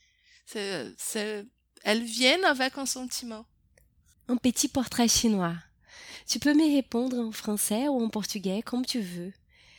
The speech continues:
Speaker 2: Si tu étais un animal, tu serais quoi ?
Speaker 1: Un chat.
Speaker 2: Un plat.
Speaker 1: Euh, j'ai pas réussi à, à trouver un plat préféré, mais les fruits de mer.
Speaker 2: Une chanson.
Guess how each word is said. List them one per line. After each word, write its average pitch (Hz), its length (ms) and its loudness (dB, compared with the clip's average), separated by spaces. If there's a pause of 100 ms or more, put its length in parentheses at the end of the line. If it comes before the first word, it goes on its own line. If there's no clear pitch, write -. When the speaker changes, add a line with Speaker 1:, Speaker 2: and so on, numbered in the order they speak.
(480)
Speaker 2:
Si - 220 0
tu 277 260 0
étais 240 260 0
un 247 200 0
animal, 214 800 0 (320)
tu 220 140 -8
serais 202 340 0
quoi ? 175 300 -6 (800)
Speaker 1:
Un 240 200 -10
chat. - 520 2 (880)
Speaker 2:
Un 180 180 -2
plat. 185 380 -2 (1200)
Speaker 1:
Euh, 208 560 -4 (560)
j'ai 170 400 -6
pas - 180 -2
réussi 214 400 -2
à, 196 100 -4 (240)
à 202 120 -8
trouver 208 320 -16
un 208 120 -12
plat 208 280 -6
préféré, 208 560 -8
mais 196 120 -8
les 190 140 -8
fruits - 340 -12
de 202 80 -14
mer. 185 440 -16 (480)
Speaker 2:
Une 190 200 -2
chanson. 202 640 -2